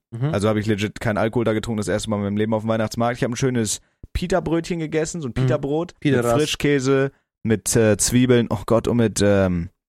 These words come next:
Speaker 2: Speckwürfeln. Da hab ich noch Süßkartoffelpommes mit Joppi-Soße gefressen
Speaker 1: Mm.
Speaker 2: und einen Kinderpunsch getrunken. Dieser Kinderpunsch hat mich, wirklich dieses, diese Mini-Tasse mit alkoholfreiem Kinderpunsch, hat mich sechs Euro gekostet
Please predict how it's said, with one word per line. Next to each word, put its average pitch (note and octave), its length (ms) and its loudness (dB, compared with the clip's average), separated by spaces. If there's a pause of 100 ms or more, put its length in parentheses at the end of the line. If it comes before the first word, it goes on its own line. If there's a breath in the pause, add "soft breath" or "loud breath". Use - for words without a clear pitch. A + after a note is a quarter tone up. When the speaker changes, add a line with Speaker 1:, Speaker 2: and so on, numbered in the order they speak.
(140)
Speaker 2:
Speckwürfeln. A2 760 0 (260 loud breath)
Da - 60 0
hab A#2+ 80 2
ich C3+ 80 -2
noch C3+ 100 0
Süßkartoffelpommes D#3 880 -2
mit A2 140 -4
Joppi-Soße D3+ 560 0
gefressen D3+ 500 0
Speaker 1:
Mm. B3 500 0
Speaker 2:
und G3 80 4
einen C#3+ 280 2
Kinderpunsch A2 520 0
getrunken. G#2 480 -4 (300 soft breath)
Dieser A#2+ 160 -2
Kinderpunsch F3+ 760 -2 (300)
hat - 220 -2
mich, E3+ 320 -2
wirklich B2 300 -4
dieses, A2 320 -4 (100)
diese A2 180 -2
Mini-Tasse E3 760 0
mit A#2+ 160 -2
alkoholfreiem C3 540 -2
Kinderpunsch, D3 580 -4 (280)
hat - 120 -6
mich G#2 180 -4
sechs C3 240 0
Euro C3+ 240 2
gekostet C#3 640 -2